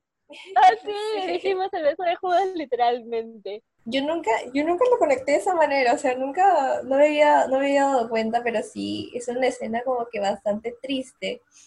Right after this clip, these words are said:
Speaker 2: por lo mismo de, de que, que lo que han estado diciendo, pero estas escenas con Gyeongwoo me encantan porque,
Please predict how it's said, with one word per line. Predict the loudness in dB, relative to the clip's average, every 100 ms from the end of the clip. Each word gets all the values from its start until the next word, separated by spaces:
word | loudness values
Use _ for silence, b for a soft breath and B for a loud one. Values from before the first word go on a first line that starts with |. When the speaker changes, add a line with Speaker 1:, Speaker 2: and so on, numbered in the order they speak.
| b _ _ -2
Speaker 2:
por | 0 2
lo | 2
mismo | 0 -2 0 2
de, | 2 -2 -6 -8
de | -8
que, | -4 -4 -4
que | -8 -6
lo | -4 -2
que | -2
han |
estado | -2 0 0
diciendo, | 0 -2 -2 -2 -2 -2
pero | 0 2
estas | 2 0 -2
escenas | 0 0 0 -2
con | -4 -4 -4
Gyeongwoo | -2 0 0 -2
me | -4
encantan | -4 -2 -2 -2 -4 -6
porque, | -10 -6 -6